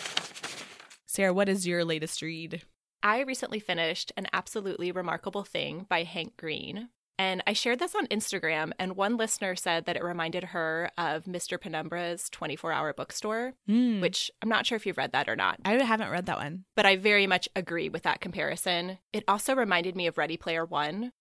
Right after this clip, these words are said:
Speaker 2: So just a fun, fast-paced with these supernatural elements to it.
Speaker 1: Mm-hmm.
Speaker 2: The novel follows April May, who is in her early twenties,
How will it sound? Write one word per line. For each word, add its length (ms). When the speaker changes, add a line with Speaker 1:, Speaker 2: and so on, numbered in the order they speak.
Speaker 2:
So 160
just 400
a 300
fun, 540
fast-paced 960
with 260
these 760
supernatural 1040
elements 540
to 160
it. 320
Speaker 1:
Mm-hmm. 280
Speaker 2:
The 100
novel 360
follows 640
April 260
May, 460
who 440
is 140
in 80
her 220
early 260
twenties, 600